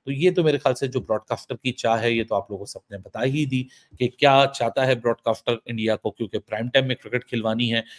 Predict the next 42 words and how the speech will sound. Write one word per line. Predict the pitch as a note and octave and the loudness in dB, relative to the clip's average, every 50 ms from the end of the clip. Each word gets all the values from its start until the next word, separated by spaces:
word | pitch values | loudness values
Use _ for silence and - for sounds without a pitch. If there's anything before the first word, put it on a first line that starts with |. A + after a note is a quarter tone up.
| - _ - | -20 _ -2
तो | C3+ | -2
इसी | C3 - C3 | 0 0 0
वजह | A2 A2 F#2+ G2+ G2 | 0 0 0 -2 -4
से | - A2+ | -4 -8
इंडिया | - A#2+ A#2+ A#2 A2+ A2+ | -8 -4 -2 0 0 0
की | G#2+ A2+ A2 | 0 -2 -6
सीडिंग, | G2+ - G#2+ G#2 F#2+ G#2+ G2+ | -8 -8 -8 -8 -6 -6 -8
अ, | G2+ - - _ _ _ _ - A#2+ A#2+ A#2 A2+ G#2+ G#2 | -10 -12 -18 _ _ _ _ 0 2 4 4 4 2 0
रखी | G#2+ G#2 - - C3 | -2 -4 -2 -2 -2
गई | A2 A#2 A2+ A2 | 0 0 0 -2
थी | A#2 A#2 A#2 - | -2 -6 -6 -6
इस | C#3 B2+ - | -8 -10 -6
पोजीशन | - C#3 A#2+ B2+ B2+ - - C3 A#2+ | -6 -4 -2 -2 -2 -2 -4 -6 -4
पे | - C3 B2+ B2 - - - _ _ _ | -2 0 0 0 -2 -8 -20 _ _ _
कि | D#3 | -4
इंडिया | D3 - - - G3 F#3 D#3 B2 G#2+ F#2+ - _ _ _ _ | -4 -4 -4 -4 -2 0 2 2 0 -2 -6 _ _ _ _
जाएगा | G#2+ B2 C#3+ D#3 D3+ B2 G#2+ G2+ G#2 | 2 4 6 6 6 4 2 -2 -2
और | A2 - - D#3 D#3+ | -4 -4 -4 -4 -2
सेकंड | - E3+ D#3 D#3 D3+ | 0 0 -2 -2 -4
सेमीफाइनल | C3 - A#2 A#2 A2+ - A2 G#2+ A2+ | -4 -4 -4 -4 -4 -4 -4 -6 -6
खेलेगा, | - - A#2+ C#3 E3 F3+ | -6 -6 -6 -4 -2 -2
उसका | E3+ - - C#3+ | -2 -2 -2 -2
कोई | - C#3+ C3+ | 0 0 0
रिजर्व | A2 A2 G2+ A2+ B2 C3 | 0 2 2 2 2 2
डे | B2 B2+ C3 C3 | 4 2 2 2
नहीं | C3 C3 C3 | 2 0 -2
होगा, | B2+ B2 C3 | -2 -2 -2
क्योंकि | B2 - C3+ B2 - B2+ A#2 B2+ | -2 -2 -4 -6 -4 -2 -2 -2
एक | C3+ C3 | -2 -2
दिन | B2+ C3+ C3 | -2 -4 -4
के | B2 B2 | -6 -6
गैप | A2+ A#2 A#2 A#2+ A#2 - | -4 -2 -2 -2 -2 -4
के | - A#2+ | -4 -2
बाद | A2+ A2+ A#2 A#2+ - - | 0 2 2 2 0 0
ही | C3 B2+ - _ _ _ _ _ | -2 -4 -4 _ _ _ _ _
उनतीस | D#3+ E3+ F3 - - D3 C3 - - | -4 -2 -2 0 0 -2 -4 -2 -2
तारीख | B2 A#2 A#2+ B2 - | 0 0 0 0 0
को | - A#2+ | -2 -4
सुबह | A2+ - A#2+ A2+ A2 | -2 -2 -2 -2 -2
साढ़े | G#2+ - G#2 G#2+ G#2+ G2 A#2 | -2 -2 -4 -4 -4 -2 -2
दस | C3 B2 - - | -2 0 -2 -4
बजे | A2 G2+ A2+ A#2 A2+ | -4 0 0 -2 -2